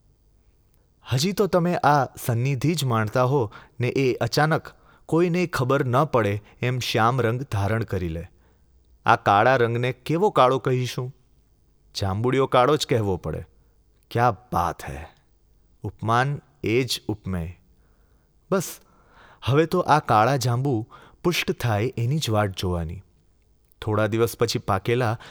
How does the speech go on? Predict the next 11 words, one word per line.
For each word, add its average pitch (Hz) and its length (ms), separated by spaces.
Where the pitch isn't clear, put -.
પાંચ 151 280
પંદર 127 360
નીચે 107 280
પડેલા 117 540
એ 131 100
જાંબુ 110 440
વીણ્યા, 82 520
ધોયા 98 420
ને 160 100
ભગવાનને 110 580
ધરાવ્યા. 90 600